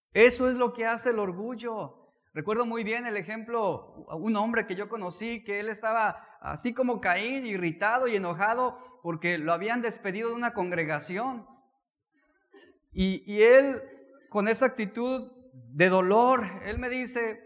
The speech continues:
"Es la quinta congregación de la que me corren". Pero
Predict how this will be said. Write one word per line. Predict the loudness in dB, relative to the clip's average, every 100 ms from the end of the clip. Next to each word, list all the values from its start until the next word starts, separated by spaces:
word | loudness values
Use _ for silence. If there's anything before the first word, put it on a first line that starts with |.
| -8
"Es | -2
la | 0
quinta | 0 0 0
congregación | 0 0 2 0 -2 -4
de | -2
la | -2 -2
que | -2
me | -4
corren". | 0 0 0 -2 -6 -12 -20 _ _ _ _ _ _ _ _ _ _ _ 2
Pero | 4 4